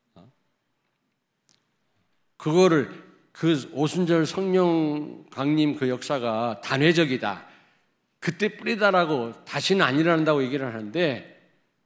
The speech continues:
똑같이 또 지금도 일어나고 있습니다. 믿으시기 바랍니다. 예. 그 성령 하나님께서 역사하시게 돼 있어요.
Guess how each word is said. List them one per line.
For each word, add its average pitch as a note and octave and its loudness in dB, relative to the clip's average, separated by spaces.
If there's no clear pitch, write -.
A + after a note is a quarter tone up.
똑같이 - -10
또 D#3 -12
지금도 C3 -12
일어나고 A2 -10
있습니다. - -20
믿으시기 B2 0
바랍니다. A2+ -4
예. F2+ -20
그 G3+ 6
성령 A3+ 2
하나님께서 G3+ 2
역사하시게 E3+ -2
돼 A2 -10
있어요. F#2+ -16